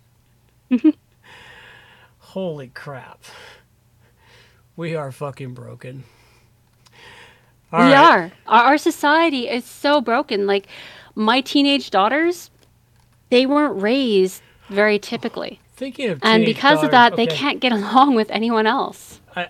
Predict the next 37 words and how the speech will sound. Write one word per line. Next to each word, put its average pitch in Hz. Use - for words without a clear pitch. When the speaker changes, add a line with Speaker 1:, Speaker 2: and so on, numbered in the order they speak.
Speaker 2:
I, 190
I 196
know 190
Speaker 1:
Except 190
for 254
Speaker 2:
this, 240
Speaker 1:
family. 262
Speaker 2:
this 185
shouldn't, 202
this 185
shouldn't 202
be, 165
uh, 160
I 147
have 151
to 135
put 139
this 131
one 131
here 135
out 127
there, 123
though. 123
One 147
of 190
your 175
teenage 147
daughters, 120
okay, 123
which 123
was 135
the 143
one 131
I've 127
got 127
right 131
now. 117